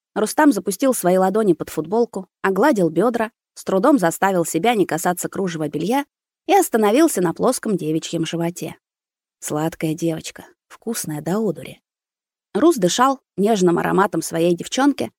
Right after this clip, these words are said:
а жилы скручивало от того, как правильно Маруся помещалась в его руках, но чувствовал, что испугалась. «Кретин, мать твою!» Прижался членом так, что иных мыслей не было.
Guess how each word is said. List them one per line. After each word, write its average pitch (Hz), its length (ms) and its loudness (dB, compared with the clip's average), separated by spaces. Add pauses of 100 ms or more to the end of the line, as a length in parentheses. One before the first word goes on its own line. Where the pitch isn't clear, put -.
(260)
а 220 140 2
жилы 254 320 4
скручивало 175 680 2
от 160 160 -2
того, 247 260 2
как 170 180 -4 (120)
правильно 202 540 2
Маруся 165 420 -2
помещалась 165 640 -2
в - 40 -16
его 165 220 -2
руках, 170 440 -6 (580)
но 202 200 2
чувствовал, 185 580 -2
что - 200 -4
испугалась. - 680 -8 (600)
«Кретин, 156 600 -6
мать 147 160 -12 (160)
твою!» - 380 -12 (560)
Прижался 196 500 2
членом 214 380 2
так, 262 180 0
что - 160 0
иных 233 240 -2
мыслей 254 340 4
не 165 180 6
было. 135 260 -10